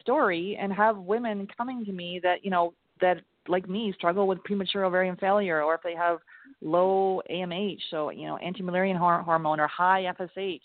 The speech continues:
you know, follicle stimulating hormone, unexplained infertility. So there's, there's things they can do. Like, it, this stuff does not come,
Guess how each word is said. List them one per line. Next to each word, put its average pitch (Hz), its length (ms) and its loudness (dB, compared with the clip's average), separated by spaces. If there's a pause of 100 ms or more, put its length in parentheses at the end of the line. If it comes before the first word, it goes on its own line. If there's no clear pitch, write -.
you 156 80 -14
know, 156 140 -10
follicle 180 360 0
stimulating 170 460 -10
hormone, 156 420 -2 (460)
unexplained 196 500 0
infertility. 170 800 -2
So 170 240 4 (400)
there's, 180 240 2 (220)
there's 180 240 2 (200)
things 202 380 2
they 180 160 2
can 180 200 -4
do. 165 360 4
Like, 143 180 0
it, 160 160 -8
this 180 180 2
stuff 180 280 2
does 180 180 -4
not 185 320 0
come, 185 260 -8